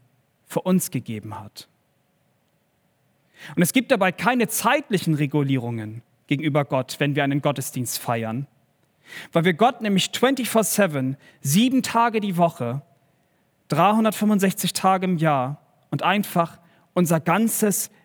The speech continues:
Leben lang dienen sollen. Und für mich steht fest, ein Gottesdienst ist da, wo du als Christ bist. Denn da, wo du als Christ bist,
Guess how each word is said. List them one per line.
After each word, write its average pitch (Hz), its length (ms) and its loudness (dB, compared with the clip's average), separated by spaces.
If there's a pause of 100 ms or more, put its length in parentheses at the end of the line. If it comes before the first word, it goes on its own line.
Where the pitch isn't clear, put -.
(120)
Leben 170 440 2
lang 139 380 -2 (500)
dienen 147 340 2
sollen. 98 420 -14 (2750)
Und 156 100 2
für 165 80 2
mich 208 180 4
steht 220 220 0
fest, - 600 -2 (1500)
ein 170 160 2
Gottesdienst 214 640 0
ist - 260 -4
da, 190 420 0 (600)
wo 147 120 -2
du 185 220 2
als 170 280 -2
Christ - 420 -4
bist. - 460 -8 (1600)
Denn 170 160 2
da, 233 340 2
wo 196 100 2
du 247 280 2
als - 300 0
Christ - 440 -2
bist, - 460 -6